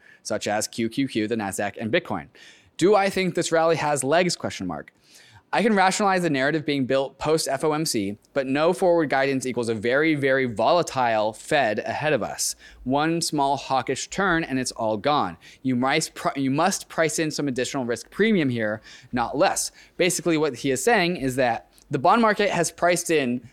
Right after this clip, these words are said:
we're solving inflation in one year's time. So as soon, and because the Federal Reserve is not operating under a forward guidance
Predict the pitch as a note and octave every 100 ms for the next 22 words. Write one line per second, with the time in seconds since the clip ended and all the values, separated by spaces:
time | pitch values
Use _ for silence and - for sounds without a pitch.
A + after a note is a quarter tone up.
0 | _ C3+ B2+ - F3 F3 D#3+ D3 D3+ C#3
1 | - B2 A2+ A#2 A2 G#2 - G2 D#2+ D2+
2 | - - - - D3 C3+ - C#3 B2 -
3 | F3 F#3+ E3+ D3+ C3+ D3+ - F3+ F3+ E3+
4 | - C#3 C3 C#3+ C3+ B2 A#2+ B2 G3+ E3
5 | D3+ C3 C3 A#2 C3+ C#3 B2+ B2 B2 A#2+
6 | B2+ B2 A2+ - C#3 B2+ A2 B2 A#2+ B2
7 | B2 -